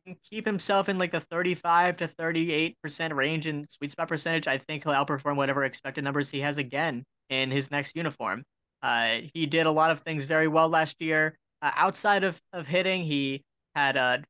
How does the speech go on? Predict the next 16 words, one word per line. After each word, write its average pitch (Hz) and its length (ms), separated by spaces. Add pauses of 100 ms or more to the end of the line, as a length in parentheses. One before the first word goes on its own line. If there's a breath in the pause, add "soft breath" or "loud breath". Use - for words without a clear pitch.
five 170 320
outs 156 220
above 147 240
average. 139 400
He 135 160
had, 131 320 (360)
uh, 123 360 (160)
I 139 100
know 143 240
that 131 120
his 123 260
Fangraphs 135 440
defense 127 320
wasn't 127 220
as 120 120
good, 123 280